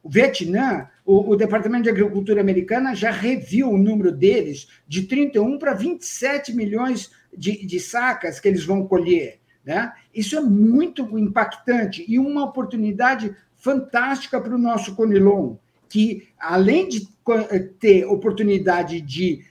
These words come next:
eh, en-, entrar lá fora, entrar com qualidade, que eu acho que essa é o grande diferencial, e com preços extremamente competitivos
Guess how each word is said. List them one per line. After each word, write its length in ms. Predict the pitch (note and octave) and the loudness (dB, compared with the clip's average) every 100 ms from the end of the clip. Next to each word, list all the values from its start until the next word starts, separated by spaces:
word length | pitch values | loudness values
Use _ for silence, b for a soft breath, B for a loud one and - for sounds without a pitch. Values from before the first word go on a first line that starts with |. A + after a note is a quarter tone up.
| _ | _
eh, 420 | F3 F3 F3 E3+ | 0 2 0 -2
en-, 240 | F3+ - - | -2 -4 -6
entrar 580 | F3 E3 - A#3+ B3+ E3+ | -4 -4 -4 -2 -2 -2
lá 240 | E3+ E3+ | -2 -2
fora, 600 | D3+ - A#3+ D4 C4 E3 | -4 -6 -4 -2 -2 -2
entrar 500 | G#3+ G3+ B3+ B3+ - | -4 -2 -2 -2 -6
com 180 | - E4 - | -2 -2 0
qualidade, 800 | D4 C#4+ A#3+ A#3 A#3+ A3 C#3+ C#3 | 0 0 0 0 0 -2 -6 -10
que 120 | A3+ | -4
eu 140 | G#3+ | -4
acho 240 | A3+ A#3+ - | -4 -8 -2
que 100 | G3 | -2
essa 480 | G#3+ B3+ B3+ C4+ B B | 0 -4 -4 -6 B B
é 100 | - | -2
o 80 | A3+ | 2
grande 380 | F#3+ A3 A#3 G#3 | 4 2 0 -6
diferencial, 840 | G#3+ A3 A3 G#3+ F#3+ G#3+ G#3+ - | -8 -4 -2 -4 -2 0 0 -4
e 120 | - - | -14 -6
com 200 | G4+ D4+ | -6 -6
preços 520 | - C4+ - C4+ G3 | -6 -6 -8 -10 -10
extremamente 1120 | A#3+ - _ A#3+ A3+ C4 C#4 C4 A3+ A#3+ A#3+ | -12 -14 _ -4 0 0 0 -2 -4 -6 -6
competitivos 1040 | A#3 G#3+ A#3 F#3+ - - B3 A#3 C#4 - | -8 -8 -8 -10 -14 -4 -4 -4 -12 -14